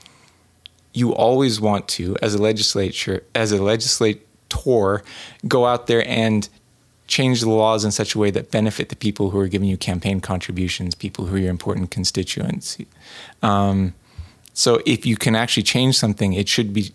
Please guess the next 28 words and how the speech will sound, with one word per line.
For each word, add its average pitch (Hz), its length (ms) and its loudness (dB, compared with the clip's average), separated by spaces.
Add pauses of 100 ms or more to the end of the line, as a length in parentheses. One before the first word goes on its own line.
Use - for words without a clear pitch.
changing 107 420 0
the 98 280 -2
incentive 104 480 -2
structures 98 480 -2
so 107 160 0
that 95 180 -2
the 101 60 -8
people 104 380 -4
who 98 80 -2
are 95 60 0
making 98 360 0
the 95 100 0
laws, 87 300 -4
the - 80 -12
people - 280 -6
who 90 120 -6
are - 20 -4
enforcing 123 480 0
those 107 180 0
laws, 101 260 2
the - 120 -14
people 104 320 -8
who 98 220 -2 (440)
run 113 220 2
our 107 80 2
society, 104 640 0 (280)
their 120 240 2
incentives 110 840 0